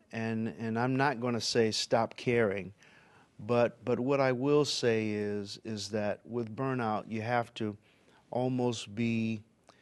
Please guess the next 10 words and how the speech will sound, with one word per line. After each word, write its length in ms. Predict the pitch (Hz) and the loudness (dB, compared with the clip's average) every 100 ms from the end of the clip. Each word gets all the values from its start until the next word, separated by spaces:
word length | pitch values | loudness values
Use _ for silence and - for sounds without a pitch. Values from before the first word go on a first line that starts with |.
| _ _ - | _ _ -4
taken 480 | - 131 - 117 - | 0 0 0 -4 -4
out 360 | 113 120 123 110 - | -2 2 2 0 -4
of 440 | 117 110 113 107 | -2 0 -2 -4
your 180 | 107 104 | -4 -4
current 480 | - - 113 110 - | -6 -4 -2 -2 -4
situation. 800 | - 104 104 101 98 98 - 95 | -8 -6 -6 -4 -4 -6 -10 -6
So 180 | - 160 | 4 4
it 80 | |
may 180 | 151 151 | 4 -2
mean 400 | 151 135 123 131 | -2 -2 -2 -4